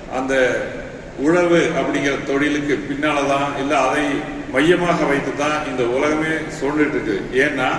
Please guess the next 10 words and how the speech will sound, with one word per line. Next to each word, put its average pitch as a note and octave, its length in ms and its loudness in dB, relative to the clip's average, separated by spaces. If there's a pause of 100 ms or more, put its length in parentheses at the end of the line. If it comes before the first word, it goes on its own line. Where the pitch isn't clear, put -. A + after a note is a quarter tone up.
(920)
நாம் E3 580 0
இந்த C#3+ 220 0
உழவு C#3+ 540 4
தொழிலின் D3+ 380 0
மூலமாகத்தான் C#3+ 800 0 (500)
நம்முடைய C#3 320 2
உணவை F3 580 4
உற்பத்தி D3+ 460 0
செய்து C#3+ 300 0
கொள்கிறோம். C3+ 480 2